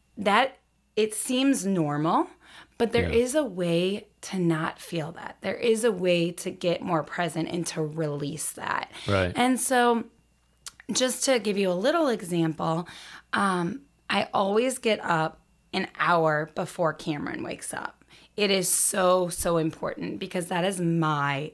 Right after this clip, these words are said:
Speaker 1: my time.
Speaker 2: Yeah.
Speaker 1: And I always make sure that I have my time. And within that time, I do a lot of things, but a big thing is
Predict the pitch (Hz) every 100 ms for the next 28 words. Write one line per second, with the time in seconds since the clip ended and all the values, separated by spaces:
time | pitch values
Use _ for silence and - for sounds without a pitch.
0 | - 160 139 151 - - - - - 117
1 | 107 82 - 196 185 - 202 202 214 226
2 | 214 - 190 170 165 156 - 277 208 151
3 | - 165 170 - 190 190 - - - 220
4 | 240 - 277 285 214 - - 190 180 175
5 | 170 170 208 208 190 170 165 - 233 220
6 | 202 175 - 175 175 202 202 202 - 190
7 | 165 170 - 170 156 156